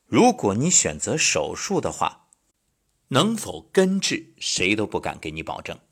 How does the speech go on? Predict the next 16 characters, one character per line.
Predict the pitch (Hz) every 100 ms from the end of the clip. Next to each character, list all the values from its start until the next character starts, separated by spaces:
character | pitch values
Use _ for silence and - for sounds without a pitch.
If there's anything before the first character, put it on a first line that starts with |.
| _ _ _ _ _ _ _ _ _ _ -
那 |
么 | 107
今 | 104 170
天 | 160 156
给 |
大 | 101 85
家 | 95
分 | 120
享 | 107 78 82
一 |
个 | 82 85 80 - - _
简 | - 98 80 85
单 | 147 180
的 | 131
方 | - 87 90
法， | - -